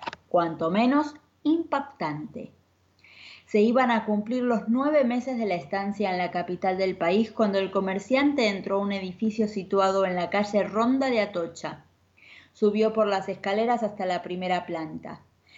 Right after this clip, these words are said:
Las paredes y los techos agrietados hacían pensar que la construcción podía venirse abajo en cualquier momento.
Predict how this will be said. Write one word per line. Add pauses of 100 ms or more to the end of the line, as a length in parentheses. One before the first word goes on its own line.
(120)
Las
paredes
y
los
techos
agrietados
hacían
pensar
que
la
construcción
podía
venirse
abajo
en
cualquier
momento.